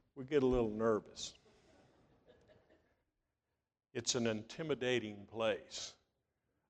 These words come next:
among loving people. So it's gonna be all right.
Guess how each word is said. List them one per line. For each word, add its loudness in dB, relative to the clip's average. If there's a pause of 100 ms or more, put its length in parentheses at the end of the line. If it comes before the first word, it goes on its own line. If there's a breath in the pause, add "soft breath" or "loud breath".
(120)
among 2 (160)
loving 2
people. -8 (540)
So -8
it's -6
gonna 0
be 0
all -2
right. -4